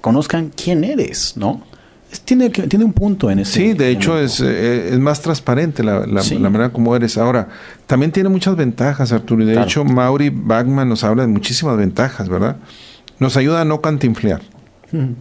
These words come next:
Speaker 2: a ser concretos, ¿verdad? Y esa es una de las cuestiones, mira, es complejo y es difícil.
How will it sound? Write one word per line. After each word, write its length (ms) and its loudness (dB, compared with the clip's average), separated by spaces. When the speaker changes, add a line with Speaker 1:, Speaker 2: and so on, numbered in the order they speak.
Speaker 2:
a 80 0
ser 200 0
concretos, 760 -2
¿verdad? 240 0
Y 100 2
esa 120 2
es 140 -2
una 140 2
de 60 0
las 120 0
cuestiones, 480 -2
mira, 460 0
es 160 2
complejo 720 0
y 100 2
es 120 2
difícil. 540 0